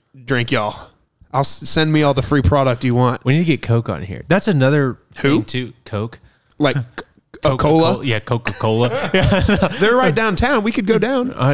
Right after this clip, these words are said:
Speaker 2: yeah.
Speaker 1: We can ask 'em.
Speaker 2: The, uh, but, like, that's another thing is, like,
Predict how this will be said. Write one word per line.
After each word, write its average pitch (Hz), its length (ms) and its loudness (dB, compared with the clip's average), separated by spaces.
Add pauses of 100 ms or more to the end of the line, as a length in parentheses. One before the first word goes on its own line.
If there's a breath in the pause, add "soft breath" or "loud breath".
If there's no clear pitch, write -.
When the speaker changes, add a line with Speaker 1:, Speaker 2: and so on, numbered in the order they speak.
Speaker 2:
yeah. 139 400 0
Speaker 1:
We 160 80 -2
can 190 100 -2
ask 202 240 -2
'em. 170 420 -8
Speaker 2:
The, 131 380 2
uh, 117 280 4
but, 123 280 -2
like, 127 160 0
that's 147 220 -2
another 135 260 2
thing 113 280 0
is, 101 180 0
like, 95 260 -4